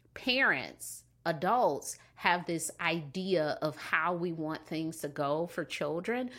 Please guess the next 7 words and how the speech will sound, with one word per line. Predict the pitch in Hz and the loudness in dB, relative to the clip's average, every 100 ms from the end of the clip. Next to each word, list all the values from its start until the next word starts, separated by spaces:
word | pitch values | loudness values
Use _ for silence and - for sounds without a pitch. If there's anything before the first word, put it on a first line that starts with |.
| - - | -16 -4
when | 170 175 | 2 2
kids | 170 - 226 226 208 | 0 -6 0 0 2
are | 160 - | 0 0
actually | 180 185 - 185 170 156 | 0 0 -2 -4 -4 -4
developing | 151 143 160 165 165 165 147 143 143 - | -4 -2 0 0 -2 -4 -4 -6 -10 -20
their | - 156 147 - - | -6 -2 -2 -4 -4
own | 160 170 165 156 | 0 2 2 0